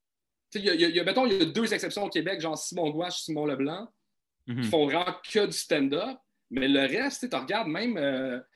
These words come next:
Speaker 1: Bill Burr a un podcast, euh, Mark Maron a un podcast qui avait une série T V, Louis C K avait une série T V,
Speaker 2: Joe
Speaker 1: Seinfeld a une
Speaker 2: Rogan
Speaker 1: série
Speaker 2: et j'en
Speaker 1: T V.
Speaker 2: passe,
Speaker 1: Joe
Speaker 2: Joe
Speaker 1: Rogan. Tu sais, des humoristes qui font que de l'humour, il y en a moins que des sculpteurs qui font juste de la sculpture ou que des peintres qui font juste de la peinture.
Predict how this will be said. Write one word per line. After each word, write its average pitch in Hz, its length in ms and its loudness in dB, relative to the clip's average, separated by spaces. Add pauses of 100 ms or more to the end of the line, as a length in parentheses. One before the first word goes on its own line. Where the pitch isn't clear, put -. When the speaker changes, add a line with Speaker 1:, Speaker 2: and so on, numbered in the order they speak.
(180)
Speaker 1:
Bill 185 260 6
Burr 190 220 2
a 170 80 2
un 139 40 -2
podcast, 156 760 -4
euh, 135 120 -4
Mark 190 260 0
Maron 185 320 -2
a 160 60 -2
un 139 80 -4
podcast 147 580 -6
qui 143 60 -4
avait 135 100 -2
une 131 80 -2
série 135 320 -2
T 127 140 -2
V, 139 160 0
Louis 180 240 0
C 185 220 -8
K 196 160 -2
avait 156 120 -4
une 147 60 -4
série 143 300 -4
T 135 140 -4
V, 147 140 -6
Speaker 2:
Joe - 360 -16
Speaker 1:
Seinfeld 165 220 2
a - 20 2
une 151 120 4
Speaker 2:
Rogan 135 280 4
Speaker 1:
série 143 200 6
Speaker 2:
et 127 80 4
j'en 127 160 4
Speaker 1:
T - 20 -2
V. - 60 -4
Speaker 2:
passe, 131 440 0
Speaker 1:
Joe 233 160 6
Speaker 2:
Joe 247 120 8
Speaker 1:
Rogan. 233 280 4 (320)
Tu 165 140 -14
sais, 269 260 0 (380)
des 180 380 -4
humoristes 285 520 4
qui - 60 -12
font 170 200 0
que 262 220 0
de 202 100 -4
l'humour, 214 520 -2 (240)
il 139 120 -2
y 156 140 0
en 160 140 2
a 156 140 4
moins 185 440 2
que - 120 -2
des 147 200 2
sculpteurs 180 640 -2
qui 175 80 -8
font 135 120 -2
juste 151 200 -8
de 151 60 -6
la 135 80 -6
sculpture 143 580 -4
ou 123 100 -10
que 151 100 -2
des 143 220 0
peintres 190 280 -8
qui - 40 -20
font 156 160 -6
juste 156 140 -8
de 165 60 -4
la 160 80 -4
peinture. 156 480 -8